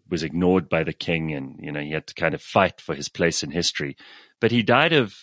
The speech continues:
what, dysentery and pleurisy, which is not a great way to go. Um, so problems of the lungs and problems on the rear end. And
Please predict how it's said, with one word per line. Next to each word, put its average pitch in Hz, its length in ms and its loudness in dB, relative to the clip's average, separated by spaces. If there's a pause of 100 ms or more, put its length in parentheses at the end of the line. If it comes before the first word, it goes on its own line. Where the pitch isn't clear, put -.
what, - 260 -2
dysentery 147 520 0
and 98 180 2
pleurisy, 104 640 2 (160)
which - 180 -6
is 98 120 -4
not 117 100 2
a 95 60 0
great 82 320 -2
way 78 100 -2
to 73 100 -4
go. 71 340 -2 (600)
Um, 82 300 -4
so 87 220 -2
problems 110 400 4
of 87 80 -4
the 87 100 0
lungs 92 320 2
and 80 160 -4 (320)
problems 92 400 2
on 80 140 0
the 76 200 -2
rear 87 320 2
end. 73 340 -4 (600)
And 104 360 0